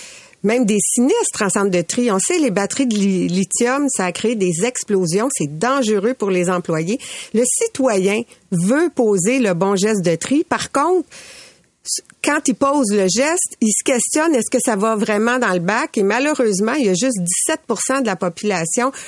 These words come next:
qui va chercher l'information, euh, et, et, et, et le reste, ben, se disent, ben, on va mettre le contenant, on va mettre le, le produit dans,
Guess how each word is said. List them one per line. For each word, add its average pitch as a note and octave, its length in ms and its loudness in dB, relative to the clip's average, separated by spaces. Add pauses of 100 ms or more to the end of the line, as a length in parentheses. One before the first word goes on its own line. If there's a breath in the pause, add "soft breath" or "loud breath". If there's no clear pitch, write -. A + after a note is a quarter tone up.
(420 loud breath)
qui C4 440 0
va A3 420 0
chercher A3 540 -2
l'information, F#3 880 -2 (340 loud breath)
euh, D3 400 0
et, G3 140 2
et, G3 240 2 (340)
et, G3+ 220 2
et - 20 2
le G3 140 2
reste, A3 360 0
ben, F#3+ 160 2
se D#3+ 120 0
disent, G#3 560 -2 (160)
ben, F#3 120 0 (120)
on F3 140 0
va G#3 160 0
mettre B3 300 0
le G3+ 120 2
contenant, G3 640 0
on F3+ 140 2
va G3+ 140 0
mettre A3+ 240 0
le, F#3+ 160 2
le F#3 220 2
produit F3+ 760 0
dans, F#3+ 240 0